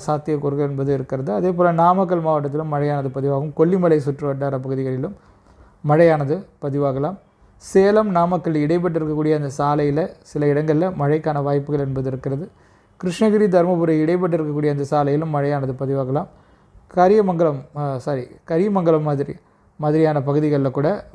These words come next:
மழைக்கான வாய்ப்புகள் என்பது இருக்கிறது. காவேரிப்பட்டினத்தை ஒட்டி இருக்கக்கூடிய, ஆ, சில இடங்களிலும் மழைக்கான வாய்ப்பு என்பது உண்டு. உங்க பகுதியில நீங்க ஒருவேளை காவேரிப்பட்டினம் அருகில் இருக்கிறீங்கன்னா,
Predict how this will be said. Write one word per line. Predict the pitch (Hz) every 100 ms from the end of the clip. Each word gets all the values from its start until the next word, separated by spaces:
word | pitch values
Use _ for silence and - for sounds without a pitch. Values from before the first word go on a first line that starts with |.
| 143
மழைக்கான | 147 160 165 143
வாய்ப்புகள் | 135 139 139 143
என்பது | 135 135
இருக்கிறது. | 135 131 147 202
காவேரிப்பட்டினத்தை | 170 170 214 208 170 160 156 147 147
ஒட்டி | 139 139
இருக்கக்கூடிய, | 147 139 139 143 190 - _ _ - _
ஆ, | 139 143 143 139 135
சில | - 190 196
இடங்களிலும் | 190 170 165 160 208 - 143
மழைக்கான | 147 156 156 151 170 175 139 131 -
வாய்ப்பு | 139 151 180 175 170
என்பது | 139 143 143
உண்டு. | 135 147 196 - _
உங்க | 135 139 143
பகுதியில | 165 180 180 214 -
நீங்க | 147 147
ஒருவேளை | 147 156 175 160
காவேரிப்பட்டினம் | 151 156 160 147 147 139 -
அருகில் | 147 156 160
இருக்கிறீங்கன்னா, | 143 135 139 139 139 180